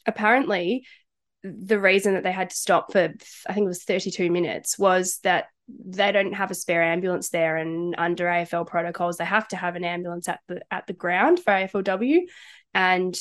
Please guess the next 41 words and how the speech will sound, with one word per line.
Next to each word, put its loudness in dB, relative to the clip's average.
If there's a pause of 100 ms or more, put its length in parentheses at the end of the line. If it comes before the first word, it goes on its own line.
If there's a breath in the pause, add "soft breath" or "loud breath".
(120)
it 0
took 0
half 0
an 0
hour 2
for -6
another 0
ambulance -4
to -8
come -4
once -4
they'd -4 (100)
taken -4
Britt -4
off -4
to -4
hospital. -4
So, 0 (440 loud breath)
um, 4
I 0
think 2
that's 2
a 4
question 0
for -10
the 0
A 4
F -4
L 2
as -4
well. 2
Why 6
is 0
there 2
not 0
a -2
backup, -4
particularly 4
with -2
the -2
amount -2